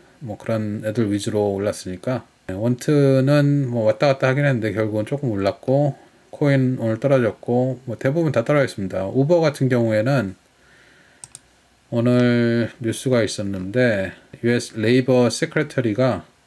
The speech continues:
이제 gig workers as employees, 그러니까 계약직 하시는 분들을 이제 직원, 정식 직원으로 클래시파이를 해야 된다는 걸 뭐 서포트한다, 뭐 이런 식으로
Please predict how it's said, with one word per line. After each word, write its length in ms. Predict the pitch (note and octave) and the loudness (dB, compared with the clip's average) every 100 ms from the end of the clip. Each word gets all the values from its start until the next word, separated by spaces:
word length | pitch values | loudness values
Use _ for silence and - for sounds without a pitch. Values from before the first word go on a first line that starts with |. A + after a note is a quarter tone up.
| _ _ | _ _
이제 300 | - G#2 F#2+ | -10 -8 -8
gig 280 | - C3+ C#3+ | 0 2 2
workers 640 | B2+ B2+ B2+ B2+ A#2+ A#2 A#2 | 2 2 2 0 0 -2 0
as 260 | A2 - | 0 -2
employees, 800 | A2+ A2+ C3 A#2 G#2 F#2+ G2 - - - A#2 | -4 -2 0 2 2 0 -2 -6 -16 -16 -12
그러니까 360 | G#2 G2 F#2+ - _ _ _ _ _ _ G2+ | -8 -8 -8 -12 _ _ _ _ _ _ -12
계약직 640 | - B2 B2+ - B2 A#2 - - - - - _ _ | -2 -2 -2 0 0 0 -8 -20 -20 -20 -20 _ _
하시는 380 | - B2 B2 A2 | -4 -2 0 0
분들을 420 | G2+ G2 G2 D#3 E3 _ _ _ _ A#2+ A2+ A2+ G2+ | -2 -2 0 -2 -6 _ _ _ _ -4 -2 -4 -6
이제 440 | - G#2 G2 G2+ - _ _ _ _ _ _ _ _ _ _ A2 | -8 -8 -8 -8 -14 _ _ _ _ _ _ _ _ _ _ -14
직원, 320 | - A#2 G#2 | -6 0 0
정식 300 | F#2+ G#2+ - | 0 -2 -2
직원으로 880 | - A2 A2 G#2 G2 A2+ A#2 A#2+ A#2+ - - A#2+ | -4 -2 0 0 0 0 2 0 -6 -14 -20 -10
클래시파이를 680 | - C#3 - C3 B2 A2+ A#2 | -2 -2 -2 0 0 2 2
해야 160 | C#3+ | 0
된다는 640 | A#2+ F#2+ G2 F#2+ G2 A2+ A2 | 0 -2 -2 -4 -8 -10 -8
걸 240 | G2+ G2 | -6 -6
뭐 160 | G2+ G2+ | -8 -8
서포트한다, 840 | - C#3 D3 C#3 B2 G2 G#2 G2 - | -6 -4 -4 -4 -6 -4 -6 -6 -8
뭐 80 | G#2+ | -6
이런 140 | G#2+ | -6
식으로 440 | G#2 G#2 G2 F#2+ | -6 -6 -4 -6